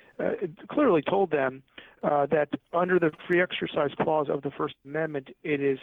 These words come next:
unacceptable. It is a violation of that constitutional protection to specifically target religion, to marginalize religion, to treat religion as less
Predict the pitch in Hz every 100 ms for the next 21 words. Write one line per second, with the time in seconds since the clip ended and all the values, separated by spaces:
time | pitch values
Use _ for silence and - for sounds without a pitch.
0 | - 160 147 - 156 156 - 139 147 135
1 | 139 156 151 131 151 165 - 143 135 139
2 | - 160 160 147 - 151 - 143 127 -
3 | 180 - 156 143 - 151 - - - -
4 | - - 175 - 196 196 - 165 156 -
5 | 165 156 160 143 147 156 170 175 - 156
6 | 143 143 _ - - - 151 160 151 165
7 | 156 151 147 147 156 156 151 170 165 147
8 | - 175 156 147 156 165 151 135 - 156
9 | 160